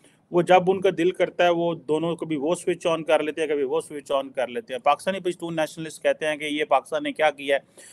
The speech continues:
उधर तालिबान ला के बैठा दिया, हमारा कल्चर ख़राब कर दिया और हमारी नस्लें ख़राब कर दी हैं, ये और वो।" अब हमारे पास यही है कि हम उनको कहते हैं, "यार, साडू ना मारा जी, क्योंकि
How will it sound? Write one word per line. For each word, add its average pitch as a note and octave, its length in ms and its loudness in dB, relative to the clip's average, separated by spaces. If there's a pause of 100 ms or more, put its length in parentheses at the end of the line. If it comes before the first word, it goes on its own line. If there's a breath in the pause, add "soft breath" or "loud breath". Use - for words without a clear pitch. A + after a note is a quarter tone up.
(140 loud breath)
उधर E3+ 180 4
तालिबान D#3 480 4
ला D#3 140 6
के D3+ 100 -2
बैठा B2+ 320 -6
दिया, C#3+ 180 -4
हमारा C3 200 -4
कल्चर B2+ 340 -6
ख़राब C3 260 -2
कर B2+ 220 -6
दिया C3 160 -6
और B2+ 80 -2
हमारी A#2+ 280 -6
नस्लें A#2+ 340 -10
ख़राब A#2+ 320 -6
कर A2+ 120 -8
दी A#2 200 -20
हैं, A2+ 120 -20
ये A2 260 -18
और G2+ 60 -14
वो।" - 240 -20 (520 loud breath)
अब G3 140 6
हमारे C#3 460 2
पास A3 260 2
यही A3 180 2
है A3 80 4
कि F#3 80 -12
हम D#3+ 200 -4
उनको G3+ 180 -4
कहते G3 280 -4
हैं, F#3 80 -4
"यार, F3 260 -2
साडू E3 360 -8
ना E3+ 80 -10
मारा C#3+ 340 -4
जी, D3 100 -12
क्योंकि D3 480 -12